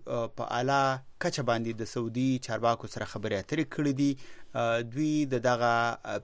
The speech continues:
پیښې په اړه نور معلومات، ا، هم غواړي. ا، په خپله باندې ډانلډ ټرمپ، ا، ویلي دي، ا، کوم خبرونه چې مخې ته راځي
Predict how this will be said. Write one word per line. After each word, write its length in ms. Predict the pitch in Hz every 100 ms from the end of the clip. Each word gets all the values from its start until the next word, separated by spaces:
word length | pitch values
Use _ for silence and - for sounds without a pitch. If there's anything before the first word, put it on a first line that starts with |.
| -
پیښې 400 | 151 135 139 135
په 140 | 123 -
اړه 220 | 120 120
نور 140 | 117
معلومات، 600 | 104 104 104 113 113 113 - - - - -
ا، 260 | 117 110 107 120
هم 180 | 160
غواړي. 320 | 143 147 147 151 - - 123
ا، 320 | 127 123 127 - -
په 80 |
خپله 220 | 135 156 143
باندې 240 | 131 127
ډانلډ 340 | 117 120 117 107
ټرمپ، 360 | 160 151 -
ا، 640 | 147 139 - - - 123 120
ویلي 260 | 123 135
دي، 360 | 123 123 123 120 - - - 123
ا، 200 | 113 117
کوم 180 | - 139
خبرونه 420 | 131 120 131 165
چې 140 | 151 139
مخې 200 | 131 139
ته 120 | 131
راځي 400 | 120 117 120